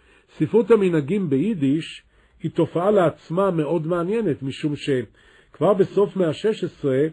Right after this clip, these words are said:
יש לנו הדפסות של ספר מנהגים האשכנזי של רבי יצחק אייזיק טירנה, גם בעברית, ב-, גם ביידיש. ספר מנהגים אחר שפחות נידון, לספרו של טירנה יש מהדורה ביקורתית של שלמה שפיצר,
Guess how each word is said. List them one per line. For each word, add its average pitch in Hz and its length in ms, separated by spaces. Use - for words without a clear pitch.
יש 156 200
לנו 180 180
הדפסות 170 680
של 131 220
ספר 185 340
מנהגים 151 640
האשכנזי 131 640
של 139 200
רבי 120 200
יצחק - 340
אייזיק 156 320
טירנה, 175 440
גם 185 220
בעברית, 175 500
ב-, 147 240
גם 160 220
ביידיש. 143 600
ספר 196 260
מנהגים 165 420
אחר 190 280
שפחות 196 600
נידון, 127 520
לספרו 156 360
של 165 160
טירנה 165 340
יש - 160
מהדורה 127 400
ביקורתית 139 520
של 107 140
שלמה 131 340
שפיצר, 170 640